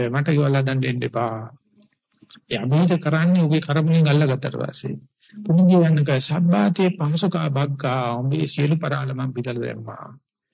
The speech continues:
කිනිමන්ල කන්න දැම්මා. සබ්බාතේ පාසුකා වග්ගා ගහ කූටං විසංගිතං. ගහේ කූටාගාරේ කැඩුවා. විසංඛාරගතං චිත්ත. මගේ හිතේ ඊට පස්සේ විනිශ්චය නැහැ. සංස්කරණය කරන්නේ නැහැ. එන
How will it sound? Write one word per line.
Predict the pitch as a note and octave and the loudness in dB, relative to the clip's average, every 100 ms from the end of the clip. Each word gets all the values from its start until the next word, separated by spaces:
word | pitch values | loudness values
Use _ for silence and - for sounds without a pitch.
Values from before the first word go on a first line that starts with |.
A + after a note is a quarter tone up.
| _ | _
කිනිමන්ල | _ C#3 D#3 D#3+ D3 | _ -6 2 4 2
කන්න | C#3+ C3+ C#3 | 0 -4 -4
දැම්මා. | C3 B2+ B2 A#2+ A2 A2 G#2+ - _ _ _ _ _ _ _ _ _ _ _ G#3 G#3 | -2 -2 -2 -4 -6 -10 -14 -20 _ _ _ _ _ _ _ _ _ _ _ -6 -2
සබ්බාතේ | G#3 C3 D3 E3 D3+ D3+ | -2 0 0 0 0 0
පාසුකා | C#3+ C#3 C#3 C#3 C3+ D3 | 0 -2 -4 -6 -4 -4
වග්ගා | C3+ C3+ C3+ F3 | -4 -4 -4 -2
ගහ | F#3 D#3+ E3 | 0 0 0
කූටං | E3 D3+ E3+ G3+ | 0 0 2 2
විසංගිතං. | E3+ D3+ C#3+ C3+ B2 C3+ C3 - _ | 2 0 -2 -4 -6 -8 -10 -20 _
ගහේ | - B2+ C3 C#3 C#3 C#3 - _ | -12 -8 -8 -10 -12 -12 -16 _
කූටාගාරේ | - F3 F3+ D3 B2 C3+ | 0 2 4 2 0 -2
කැඩුවා. | C#3+ C3+ C3 A#2 A#2 - - _ - _ | -2 -2 0 -2 -4 -10 -16 _ -20 _
විසංඛාරගතං | - C3+ D#3+ F3+ F#3 - E3 D#3 D3 D3 F3+ F#3+ - F#3 | 0 2 2 2 2 0 -2 -2 -2 -2 -2 -4 -6 -6
චිත්ත. | E3 - _ - | -8 -12 _ -12
මගේ | C#3+ C#3 D3 | -4 0 2
හිතේ | C#3+ D#3+ | 2 2
ඊට | D3 C#3 C#3+ | 2 2 0
පස්සේ | C#3+ F3+ F3+ | -2 0 2
විනිශ්චය | D3 D3+ - D#3+ | 2 0 0 0
නැහැ. | C#3+ - - _ _ _ _ _ _ _ _ _ _ _ _ _ - A3 - | -2 -4 -12 _ _ _ _ _ _ _ _ _ _ _ _ _ -14 -12 -6
සංස්කරණය | D#3 D3 - F3+ E3 F3+ F#3 | 0 0 2 0 2 2 2
කරන්නේ | F3+ C#3+ C3 | 2 0 0
නැහැ. | A#2 C#3+ | -2 -2
එන | C3+ | 0